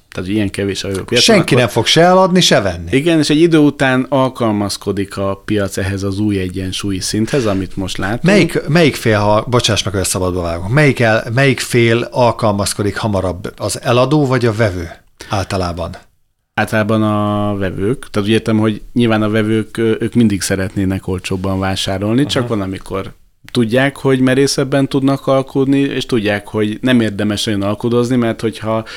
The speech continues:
Speaker 1: én el vagyok foglalva azon, hogy nagyon le akarom nyomni az árat, jön egy másik vevő,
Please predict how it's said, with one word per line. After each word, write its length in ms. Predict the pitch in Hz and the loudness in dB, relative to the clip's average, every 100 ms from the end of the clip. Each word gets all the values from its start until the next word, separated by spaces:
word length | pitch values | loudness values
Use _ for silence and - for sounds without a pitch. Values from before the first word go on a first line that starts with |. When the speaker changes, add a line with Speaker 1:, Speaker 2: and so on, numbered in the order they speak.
| - | -12
Speaker 1:
én 140 | - 113 | -2 2
el 160 | 120 110 | 2 2
vagyok 240 | 101 101 | 0 -2
foglalva 460 | - 113 98 95 104 | -2 -2 -2 -2 -2
azon, 260 | 101 98 | -2 -4
hogy 140 | 92 95 | -4 -2
nagyon 440 | 104 98 92 - _ - | -2 -2 -4 -8 _ -4
le 180 | 101 98 | -2 -2
akarom 280 | - 98 101 | -2 -4 -2
nyomni 240 | 104 98 | 0 -2
az 120 | 95 | 0
árat, 180 | 110 110 | 0 0
jön 100 | 113 | 0
egy 100 | 95 | -2
másik 420 | 95 107 - 117 | -2 -4 -4 -4
vevő, 460 | - 127 135 139 | 0 2 4 4